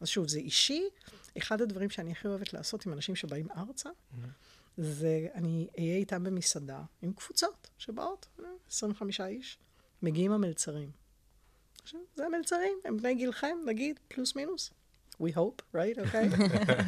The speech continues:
Speaker 2: <laughs>
Speaker 1: עשיתי את זה פשוט ממש עם איזה קבוצת סולידריות שהגיעה בימים האחרונים. נכנסו, אמרתי למלצר, "תגיד, מאיפה הסבא סבתא שלך?" עכשיו,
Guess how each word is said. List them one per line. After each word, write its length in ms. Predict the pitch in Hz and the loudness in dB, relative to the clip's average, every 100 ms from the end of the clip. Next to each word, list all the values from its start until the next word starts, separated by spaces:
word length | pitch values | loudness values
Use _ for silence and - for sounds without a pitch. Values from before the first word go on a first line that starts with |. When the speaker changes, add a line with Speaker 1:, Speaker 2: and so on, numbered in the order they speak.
| 202 | 2
Speaker 2:
<laughs> 720 | 160 - 262 277 - - - | 0 0 0 -2 -6 -12 -6
Speaker 1:
עשיתי 280 | - 330 381 | 0 2 4
את 40 | |
זה 80 | 330 | 2
פשוט 240 | 247 254 269 | 0 -2 0
ממש 320 | 277 294 254 | 0 0 2
עם 140 | 226 | 2
איזה 240 | 202 196 190 | 2 2 -2
קבוצת 420 | - 196 240 233 | -2 0 2 2
סולידריות 680 | - 220 190 190 214 208 175 | 4 4 6 6 6 4 0
שהגיעה 360 | - 170 202 | -2 0 2
בימים 340 | 185 170 185 202 | 4 2 2 0
האחרונים. 480 | 185 - 151 165 180 _ 208 | -2 -6 -6 -6 -12 _ -10
נכנסו, 420 | - - 233 226 - - - - | -4 0 0 -2 -6 -20 -12 -2
אמרתי 220 | 220 226 | 0 2
למלצר, 360 | 226 208 196 202 | 2 2 0 -2
"תגיד, 380 | - 202 349 - - | -2 -2 -4 -6 -6
מאיפה 260 | 185 208 349 | -4 -2 0
הסבא 300 | 262 185 170 | 2 2 0
סבתא 320 | - 170 - | -2 -4 -6
שלך?" 280 | 190 196 - 220 - _ - _ _ - - - | -8 -8 -8 -10 -10 _ -20 _ _ -20 -20 -12
עכשיו, 180 | - | -6